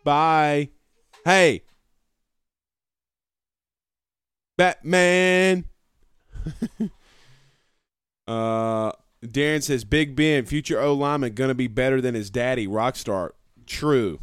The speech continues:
Hopefully he's a quarterback or left tackle or what makes a lot of money.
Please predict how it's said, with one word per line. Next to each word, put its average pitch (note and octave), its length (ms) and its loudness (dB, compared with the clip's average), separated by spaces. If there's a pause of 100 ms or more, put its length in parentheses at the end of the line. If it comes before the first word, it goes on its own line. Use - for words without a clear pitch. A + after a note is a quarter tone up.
(560)
Hopefully E3 380 0
he's A2 120 -6
a G2+ 60 -10
quarterback F2 580 -6 (960)
or A#2+ 240 -4
left A#2 260 -6
tackle A#2 440 -4
or G2+ 320 -2 (1900)
what G2+ 200 -8
makes A#2 260 -6
a G#2+ 60 -6
lot F#2+ 180 -8
of F2+ 80 -8
money. F#2 380 -10